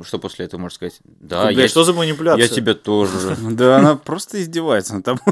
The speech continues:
Speaker 3: <laughs>
Speaker 1: Ей подарили футболку, которая, э, футболка, э, в поддержку людей, э, которые пострадали от абьюза. <laughs> И она, и она читает, э, бумажку эту, такая говорит:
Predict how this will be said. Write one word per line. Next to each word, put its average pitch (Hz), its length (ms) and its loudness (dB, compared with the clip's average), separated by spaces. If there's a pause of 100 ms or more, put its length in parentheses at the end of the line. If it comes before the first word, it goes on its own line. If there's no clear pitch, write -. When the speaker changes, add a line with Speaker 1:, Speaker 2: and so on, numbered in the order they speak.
Speaker 3:
<laughs> - 220 -4
Speaker 1:
Ей 131 120 4
подарили 139 300 4
футболку, 131 500 0
которая, 110 580 0
э, 104 720 -2 (140)
футболка, 104 720 -2 (540)
э, 92 360 -6
в - 60 -20
поддержку 101 920 -2
людей, 131 680 4
э, 113 180 2
которые 113 320 -2
пострадали 110 540 -2
от 92 180 -4
абьюза. 95 540 -6 (840)
<laughs> - 500 -20
И - 40 -8
она, 147 120 0 (380)
и 170 40 4
она 147 240 4 (260)
читает, 139 480 4
э, 120 140 -4
бумажку 120 480 -2
эту, 101 140 -4
такая 101 260 -4
говорит: 95 220 -4